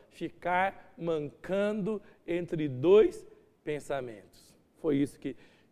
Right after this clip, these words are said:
que O, o profeta disse,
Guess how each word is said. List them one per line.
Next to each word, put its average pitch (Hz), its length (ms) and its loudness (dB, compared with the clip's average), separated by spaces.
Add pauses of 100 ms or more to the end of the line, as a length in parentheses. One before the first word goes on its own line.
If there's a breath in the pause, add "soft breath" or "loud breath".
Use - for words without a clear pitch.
que 123 280 -8 (720)
O, 113 1000 -8
o 95 100 -16
profeta 135 520 -4
disse, 104 280 -12